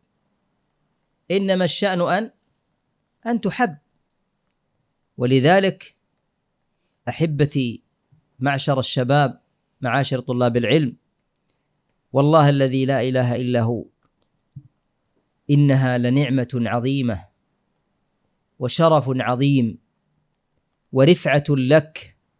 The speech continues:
أن تصل إلى هذه الدرجة، أن الله عز وجل يحبك، وليس هناك طريق إلى هذه الدرجة إلا من طريق اتباع النبي صلى الله عليه وسلم،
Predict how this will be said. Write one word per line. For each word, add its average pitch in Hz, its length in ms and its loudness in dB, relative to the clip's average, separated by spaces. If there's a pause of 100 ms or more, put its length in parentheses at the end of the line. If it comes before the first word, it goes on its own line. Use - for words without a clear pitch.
(520)
أن 135 240 0
تصل 143 360 -4
إلى 120 200 -4
هذه 120 300 -6
الدرجة، 98 520 -12 (1200)
أن 143 240 0
الله 139 300 0
عز 131 400 -2
وجل 131 420 -2
يحبك، 117 720 -6 (1040)
وليس 175 540 2
هناك 175 580 2
طريق 170 500 2
إلى 160 160 0
هذه 175 380 2
الدرجة 190 640 2 (580)
إلا 151 260 2
من 139 140 0
طريق 135 340 -4
اتباع 123 440 -4
النبي 120 240 -4
صلى 117 120 -12
الله 104 120 -18
عليه 98 100 -18
وسلم، 95 100 -20